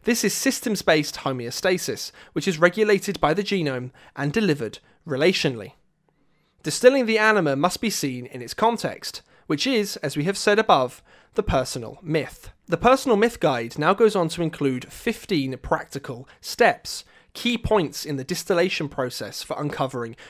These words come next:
your anima type. To go through all fifteen of them here in as much detail as they deserve would take far too much time. So in order to access these, make sure you pick up your copy of the Personal Myth Guide.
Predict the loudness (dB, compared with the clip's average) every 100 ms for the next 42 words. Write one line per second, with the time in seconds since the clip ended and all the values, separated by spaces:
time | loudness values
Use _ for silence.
0 | _ -4 -2 -6 -12 -18 -18 -2 2 2
1 | 0 -12 _ -20 _ _ _ _ _ -6
2 | 6 8 8 4 4 4 4 4 4 2
3 | 2 2 0 -4 2 2 2 0 -2 0
4 | 0 -4 -4 -4 0 0 0 -2 -4 -2
5 | 0 4 4 2 -6 -6 -4 0 0 0
6 | 2 2 2 -4 -4 -6 -4 0 0 0
7 | -8 _ _ _ _ -2 4 6 4 2
8 | 0 0 0 -2 0 0 0 -2 -8 -12
9 | _ -4 -2 4 2 2 -2 -2 -2 -2
10 | -2 -4 -8 -12 -20 _ -6 -4 -2 -2
11 | -2 -8 -10 -12 -16 -20 _ 0 0 -2
12 | -8